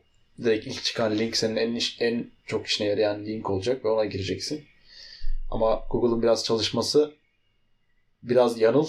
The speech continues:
veya bir şeyleri ararken reklam da gör gibi bir mantığı olduğu için o arama süresini biraz uzun tutmak istiyor. E, ister yani kendi para kazanma modeline göre. O yüzden biraz Google için zor bir karar gibi geliyor bana. Ama tabii Chat G P T için bayağı erken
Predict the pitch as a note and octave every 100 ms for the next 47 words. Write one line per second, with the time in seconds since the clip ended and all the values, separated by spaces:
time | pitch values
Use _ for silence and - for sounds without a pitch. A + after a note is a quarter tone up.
0 | - _ A2+ A2 G#2 - - _ _ -
1 | B2 - B2 B2+ A#2+ C3+ C3+ C#3+ C#3+ B2
2 | A2 C#3 B2+ A#2 G#2+ G2+ - - _ -
3 | A2+ B2 A#2+ A#2 A2+ C3+ A#2+ A#2+ D3 -
4 | - - B2+ B2+ A#2+ B2 C3+ - C3 C3+
5 | B2+ C3 B2 B2 C3 - _ _ - -
6 | - - - - A2 - - F#2+ - -
7 | - A2 A2 G#2+ G2+ G#2+ G#2+ A2 - -
8 | _ - A2 G#2+ A2 G#2+ A2 A2 A2 G#2+
9 | G#2+ G#2 B2+ - A2+ A2 A#2 B2+ - _
10 | _ _ B2 A#2+ A#2 - A#2 A2 A#2 A2+
11 | - B2 B2 _ A2 A#2+ A#2+ - G#2 F#2+
12 | F#2+ F#2+ G2 G2 G2+ G2 A#2 - _ _
13 | - C3+ B2 - - B2 B2+ B2 A#2+ A#2+
14 | A#2 A2+ A2 G#2+ G#2 - G#2+